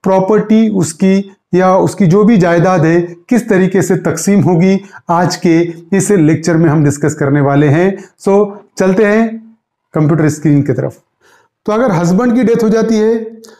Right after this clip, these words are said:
और उसने उसके पीछे अपनी वाइफ छोड़ा है,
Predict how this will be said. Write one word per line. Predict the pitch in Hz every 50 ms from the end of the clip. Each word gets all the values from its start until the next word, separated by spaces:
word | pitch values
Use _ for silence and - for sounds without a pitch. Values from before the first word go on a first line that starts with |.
| _ _ -
और | 196 214 208
उसने | 214 - - 226 233
उसके | 233 226 - - - 220
पीछे | 180 208 208 180 - 220
अपनी | 214 220 220 214
वाइफ | 180 170 175 196 190 202
छोड़ा | - 208 202 208 202
है, | 202 208 220 226 - -